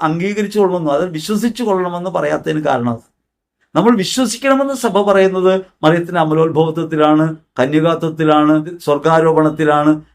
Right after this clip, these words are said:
അങ്ങനെ മറിയത്തിനെ നമ്മൾ എങ്ങനെ വിശ്വാസപൂർവ്വം സ്വീകരിക്കണമെന്ന് സഭ നമ്മെ പഠിപ്പിക്കുന്നുണ്ട്. അതിലൊഴികെ വരുന്ന പഠനങ്ങളൊന്നും നാം വിശ്വസിക്കണമെന്ന് സഭ നമ്മോട് നിഷ്കർഷിക്കുന്നില്ല.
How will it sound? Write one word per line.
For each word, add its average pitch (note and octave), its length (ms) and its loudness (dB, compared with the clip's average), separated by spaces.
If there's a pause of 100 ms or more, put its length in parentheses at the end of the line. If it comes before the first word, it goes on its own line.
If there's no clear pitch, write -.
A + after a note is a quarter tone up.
അങ്ങനെ B3 480 2
മറിയത്തിനെ G#3+ 600 2
നമ്മൾ A3+ 240 0
എങ്ങനെ B3 260 2
വിശ്വാസപൂർവ്വം A3 720 0
സ്വീകരിക്കണമെന്ന് F3+ 1080 -2
സഭ D3 180 0
നമ്മെ D3 260 0
പഠിപ്പിക്കുന്നുണ്ട്. C3+ 920 -2 (220)
അതിലൊഴികെ F#3 680 2
വരുന്ന E3+ 320 0
പഠനങ്ങളൊന്നും C#3+ 840 -4 (140)
നാം E3+ 200 0
വിശ്വസിക്കണമെന്ന് D#3 960 -4 (200)
സഭ - 460 -4
നമ്മോട് B2+ 380 -4
നിഷ്കർഷിക്കുന്നില്ല. A#2 800 -10